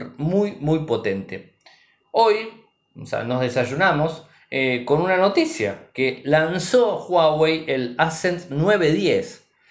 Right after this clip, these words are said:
que es un procesador con inteligencia artificial supuestamente más potente del mundo. Así que bueno, eso es por un lado. El Ascend nueve diez es el chip de inteligencia artificial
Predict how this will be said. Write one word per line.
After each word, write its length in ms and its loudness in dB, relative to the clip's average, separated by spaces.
que 80 0
es 200 0
un 240 2
procesador 720 2
con 120 0
inteligencia 600 -4
artificial 600 0
supuestamente 680 0
más 680 0
potente 800 -2
del 160 0
mundo. 460 -2
Así 180 -4
que 60 2
bueno, 320 2
eso 520 2
es 240 -2
por 240 -2
un 140 -2
lado. 400 -10
El 460 2
Ascend 500 0
nueve 340 2
diez 340 0
es 140 -4
el 500 -2
chip 140 -4
de 100 -2
inteligencia 680 -2
artificial 680 -2